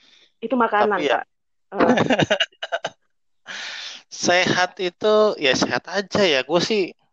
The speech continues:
Speaker 2: apa ya, nggak ada spesifik. Bingung juga sih mau, mau mendeskripsikan, eh, hidup sehat tuh seperti apa ya. Yang penting ya makan sehat.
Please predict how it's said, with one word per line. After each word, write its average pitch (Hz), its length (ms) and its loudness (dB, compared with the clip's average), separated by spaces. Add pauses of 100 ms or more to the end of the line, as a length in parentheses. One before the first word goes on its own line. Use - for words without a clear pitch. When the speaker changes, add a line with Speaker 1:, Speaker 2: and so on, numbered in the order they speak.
(120)
Speaker 2:
apa 190 240 -6
ya, 131 100 2
nggak 120 220 0
ada 120 80 2
spesifik. - 640 -2 (1040)
Bingung 139 240 0
juga 165 240 4
sih 139 240 2 (160)
mau, 131 240 2
mau 127 480 -2 (320)
mendeskripsikan, 127 1040 -4 (1040)
eh, 131 260 -2
hidup 123 300 -4
sehat 120 260 -2
tuh - 140 -12
seperti 139 340 -10
apa 151 460 -6
ya. 131 140 -10 (580)
Yang 127 160 -10
penting 127 180 -4
ya 147 140 2
makan 117 300 0
sehat. 151 480 0